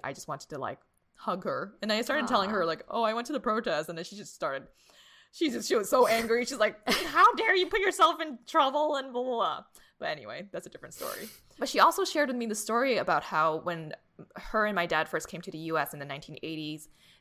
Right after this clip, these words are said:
Speaker 1: they were poor. They bought the super old used car that ended up dying on the highway in the middle of winter in Boston. And they stood there waiting for help. And there were no cell phones back then either. They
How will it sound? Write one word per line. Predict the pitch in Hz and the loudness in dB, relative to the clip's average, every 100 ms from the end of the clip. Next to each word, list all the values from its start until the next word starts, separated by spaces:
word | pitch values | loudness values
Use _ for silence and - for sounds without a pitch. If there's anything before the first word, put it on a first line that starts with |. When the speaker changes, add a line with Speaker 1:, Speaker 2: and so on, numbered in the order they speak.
| - | -4
Speaker 1:
they | 185 | 0
were | 170 | 0
poor. | - 240 233 226 214 220 - | 2 2 4 4 0 -4 -8
They | |
bought | 190 185 | -2 -2
the | 175 | -2
super | - 226 214 | -10 -4 -2
old | 180 180 175 | 0 -2 -4
used | 175 170 | -6 -8
car | - 165 156 | -6 -4 -2
that | - | -4
ended | 151 151 | -6 -4
up | 143 135 - 165 | -4 -4 -10 -4
dying | 151 160 160 | -2 -2 -2
on | 151 | -6
the | |
highway | 135 - 147 147 139 | -8 -8 -6 -6 -6
in | |
the | 143 | -8
middle | 147 147 | -6 -6
of | 143 147 | -8 -12
winter | 147 151 | -12 -10
in | 139 | -10
Boston. | 143 123 - - 131 156 _ _ _ _ - | -8 -8 -8 -12 -18 -20 _ _ _ _ -4
And | 170 170 165 | -2 -2 -2
they | 170 | -4
stood | - 220 220 | -4 -6 -2
there | 190 175 | 0 0
waiting | 165 160 156 | -2 -6 -12
for | - 170 135 | -10 -6 -6
help. | - - 127 - - - - | -6 -4 -4 -6 -12 -16 -12
And | 147 139 | -10 -8
there | |
were | 139 | -6
no | 139 147 | -6 -6
cell | - 151 | -4 -6
phones | 151 147 156 | -6 -10 -10
back | 156 143 147 | -10 -10 -14
then | 139 | -16
either. | 156 147 - 156 - _ _ _ - | -16 -12 -10 -12 -14 _ _ _ -6
They | 185 180 175 156 | -2 0 0 -4